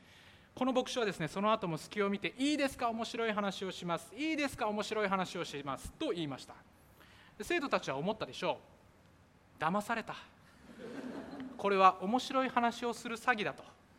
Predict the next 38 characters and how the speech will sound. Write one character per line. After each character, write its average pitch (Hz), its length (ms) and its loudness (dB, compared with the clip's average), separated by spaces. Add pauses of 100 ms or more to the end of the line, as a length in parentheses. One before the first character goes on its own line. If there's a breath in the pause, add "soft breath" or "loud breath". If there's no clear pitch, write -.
(720 loud breath)
で、 196 460 8
お 233 80 6
そ 359 120 -2
ら 302 120 10
く - 180 -8
お 190 80 2
笑 302 280 8
い - 20 -2
芸 311 200 2
人 208 140 0
な 151 100 4
ら 131 60 -2
ば、 139 240 6 (320)
「面 262 240 4
白 359 240 0
い 349 40 2
話 285 300 2
を 277 60 0
し - 180 -4
ま 262 140 6
す」 - 160 0
な 196 100 2
ど 180 80 0
と 240 140 0
は 208 180 10
絶 208 220 0
対 285 140 0
口 - 180 -8
が 277 80 4
裂 285 140 2
け 247 80 2
て 254 80 2
も 196 160 2
言 165 100 -2
い 202 60 2
ま 190 80 4
せ 165 120 0
ん。 127 60 -2